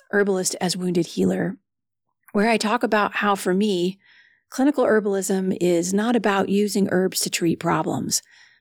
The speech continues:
but rather using herbs as tools to support our body's own healing work, and that herbs should not be considered solutions to swallow,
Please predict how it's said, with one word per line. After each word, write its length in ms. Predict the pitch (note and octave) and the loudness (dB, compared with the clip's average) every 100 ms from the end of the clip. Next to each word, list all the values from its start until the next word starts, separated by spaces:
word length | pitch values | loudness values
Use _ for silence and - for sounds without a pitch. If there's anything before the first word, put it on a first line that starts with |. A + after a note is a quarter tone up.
| _ - | _ -2
but 140 | A3 | 2
rather 480 | A#3 B3 C#4+ D4 C4+ | 2 2 2 2 0
using 400 | A3+ A#3 B3 B3 - | 0 -2 0 -2 0
herbs 320 | G3 G3+ G3 | 0 0 0
as 180 | F3 E3+ | 0 0
tools 480 | - C4 B3+ B3+ A#3 | -2 -2 -2 -2 -2
to 120 | G3 | 0
support 520 | - G3 - A3 A3+ | 0 -4 0 2 2
our 140 | - F#3 | -2 -2
body's 480 | G#3 A3 B3 B3 - | 0 2 0 0 0
own 260 | A3 G#3 | 0 0
healing 440 | G3 G3 F#3+ F#3 F3+ | 0 0 0 0 -2
work, 440 | - - - - _ _ _ _ _ _ _ | -2 -4 -8 -20 _ _ _ _ _ _ _
and 120 | A3+ A#3 | 0 0
that 180 | A#3 - | 0 2
herbs 260 | D4 D4+ | 0 2
should 160 | - D4+ | 0 0
not 220 | C4 B3+ | 0 0
be 100 | A#3+ | -2
considered 600 | - G3 - G#3 F#3+ F#3 | 0 -2 0 0 0 -2
solutions 720 | - - G#3 G#3+ G#3 F#3+ F3 | 0 0 0 0 -2 -2 -2
to 100 | - | -4
swallow, 600 | - - D#3+ C#3 - - | -4 -2 0 0 -2 -6